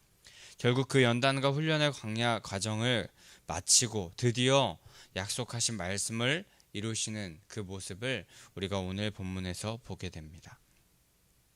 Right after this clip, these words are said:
오늘 본문 칠 절에서 그런데 말씀하시기를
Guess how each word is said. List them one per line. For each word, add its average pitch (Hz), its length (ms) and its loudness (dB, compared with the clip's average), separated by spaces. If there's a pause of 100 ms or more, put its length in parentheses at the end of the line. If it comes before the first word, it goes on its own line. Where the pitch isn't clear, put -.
(680)
오늘 143 180 8
본문 147 300 6
칠 185 240 4
절에서 185 420 6
그런데 120 300 4
말씀하시기를 104 1000 -2